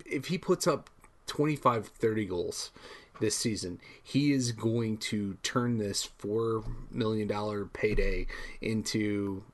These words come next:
seven plus over a couple of years. Um, somebody's, somebody's gonna do it,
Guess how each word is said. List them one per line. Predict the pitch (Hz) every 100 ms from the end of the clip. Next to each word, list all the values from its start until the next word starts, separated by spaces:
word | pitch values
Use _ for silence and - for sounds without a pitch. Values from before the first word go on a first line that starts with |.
| 113
seven | 110 - - - 110 104 101
plus | - 98 - - - - - - - -
over | 120 101 101
a |
couple | - 101 98
of | 92
years. | 90 90 - - - - - -
Um, | 98 95 90 -
somebody's, | 120 110 110 - -
somebody's | - 117 127 117
gonna | 117
do | 101
it, | 117